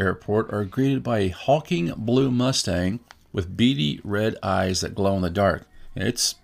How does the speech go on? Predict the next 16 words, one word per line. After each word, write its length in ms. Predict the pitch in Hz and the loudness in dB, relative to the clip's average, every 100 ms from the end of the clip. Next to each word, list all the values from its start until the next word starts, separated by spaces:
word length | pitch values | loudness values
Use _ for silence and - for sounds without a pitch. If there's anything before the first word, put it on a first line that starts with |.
| - | -8
it's 200 | 120 - | -6 -2
weird 220 | 98 95 | 0 0
looking. 260 | 85 90 90 - - _ | 0 -6 -10 -14 -20 _
Mustang, 720 | - 135 143 - 95 101 117 - | 4 6 6 4 2 2 -2 -4
I 40 | |
s-, 160 | 95 - | -6 -2
guess 240 | - 98 | -2 -2
that 120 | 95 | -2
must 180 | 98 92 | -4 -4
be 80 | 104 | -2
the 100 | 92 | -2
name 160 | 95 95 | 0 0
of 60 | |
the 40 | 87 | 0
statue, 360 | 107 101 - | -2 -2 -4
right? 300 | 85 90 113 | 0 0 0